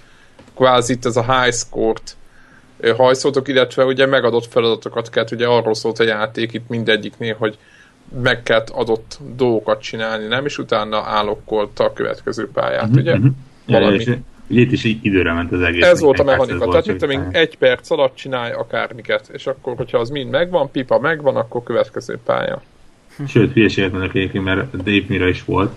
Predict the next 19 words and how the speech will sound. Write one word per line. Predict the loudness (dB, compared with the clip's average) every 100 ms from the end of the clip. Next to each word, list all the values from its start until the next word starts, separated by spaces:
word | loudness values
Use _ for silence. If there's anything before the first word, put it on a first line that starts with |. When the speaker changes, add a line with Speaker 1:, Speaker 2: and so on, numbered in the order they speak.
| -8 -4
Speaker 2:
olyan | 0
B | 0
M | 0 -2
X, | -4 -20 -20 -6
de | 2
lehet, | 2 2
hogy | 0
mert | 0 0
többen | 0 0
emlékeznek, | 0 0 -2 -4 -6
az | -4
a |
Matt | -2 -2
Hoffmannak | -2 -6 -4 -2 -2 -2
a | -2
Pro | -2
B | 0
M | 0 0 -2 -6
X-e. | -10